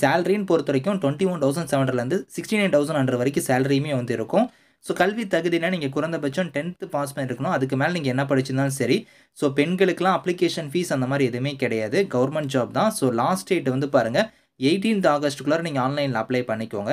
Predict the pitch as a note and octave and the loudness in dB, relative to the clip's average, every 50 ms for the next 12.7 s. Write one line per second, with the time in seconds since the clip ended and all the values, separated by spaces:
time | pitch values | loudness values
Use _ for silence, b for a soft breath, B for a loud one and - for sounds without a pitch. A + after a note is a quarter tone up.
0 | G3 G3 G3 - B2 A2+ A2+ C3 C3+ C3+ - E3 C#3+ B2+ A#2 B2 C#3+ E3 F#3+ F#3+ | 0 -2 -2 -4 -4 -2 0 -2 -2 -2 -2 -4 -2 -2 0 0 0 0 0 -2
1 | - - A2 G#2 C3 C3+ - B2+ C#3 F#3 F#3+ G3+ F#3+ F#3+ - C#3 C3 C3 - B2+ | -4 -4 -4 -4 -4 -4 -4 -4 -2 -2 -2 -2 -2 -2 0 0 0 0 -2 -4
2 | A2+ A2 A2 A2+ D#3 F#3 F#3+ - - B2 A2 G#2 - G#2+ A2 B2 - G2 F#2+ G#2 | -6 -6 -4 -4 -4 -4 -6 -8 -10 -10 -10 -6 -4 -4 -6 -4 -6 -6 -4 -2
3 | D#3+ A3 b b b b b b _ - B2+ B2+ E3 G#3 G#3+ F#3+ F#3+ F#3+ G#3+ G#3+ | -2 -4 b b b b b b _ -8 -4 -2 -2 0 0 0 0 0 0 -2
4 | G#3 F3 D3 B2+ C3+ - C#3 C#3+ E3 D#3+ D3 C3+ C#3 - B2+ - - - - E3 | -2 -2 -2 0 0 0 0 0 0 -4 -6 -6 -4 -4 -4 -4 -6 -8 -6 -6
5 | D#3+ D3 - A2+ G#2 G2+ A2+ E3 A3 A3+ - - A#2+ - - - - D#3 D3+ C#3+ | -6 -6 -6 -8 -6 -4 -4 -4 -4 -2 -2 -4 -4 -4 -8 -8 -6 -6 -6 -6
6 | - A2+ A2 A#2+ C3+ C3+ A#2 G2+ G2 G2 C3 F#3 G3 - _ _ _ _ _ _ | -6 -6 -6 -4 -4 -4 -4 -4 -2 -2 -2 -2 -2 -6 _ _ _ _ _ _
7 | _ _ _ _ _ - F#3 G3 F#3+ G3+ F#3+ F#3 D#3 C#3+ C#3 C#3 E3+ E3 E3 F3 | _ _ _ _ _ 0 0 2 2 2 2 4 2 2 0 -2 -2 0 2 2
8 | G#3 G#3 F3 D#3+ E3 F3+ F3 - C3+ C3 D#3 G#3+ B3 G#3+ D#3+ C3+ - C3 C3+ D3+ | 2 2 2 0 -4 -2 0 2 2 2 2 0 -2 -2 -2 0 0 0 0 0
9 | F3 F#3+ F#3 F3+ E3 - C3+ B2 B2 - C#3+ D3+ F#3+ B3+ - - E3 F#3 A3 A#3+ | 0 0 0 0 0 2 2 0 2 0 0 0 0 -2 -4 -4 -2 -2 -2 2
10 | A3 A#3+ A#3+ A3+ F#3+ F3 E3 E3+ F#3+ F3 F3 F3+ F3+ E3 D3+ D3 D#3+ E3 F3+ F3+ | 2 4 4 4 2 0 0 2 2 2 2 0 0 2 4 4 4 4 2 0
11 | F3 - - F3 E3+ F3 F3 - - - D3 C#3 C3+ C3+ C#3 B2+ B2 D3+ D#3+ C3+ | -2 -2 -2 0 0 0 -2 -4 -4 -4 -4 -2 -2 -2 -2 0 0 2 0 0
12 | C3+ C#3+ D3+ C#3+ C3+ A2+ A2+ A#2+ D#3+ A3 A3+ D#3+ C#3 | 0 -2 0 2 2 2 4 2 2 0 2 2 2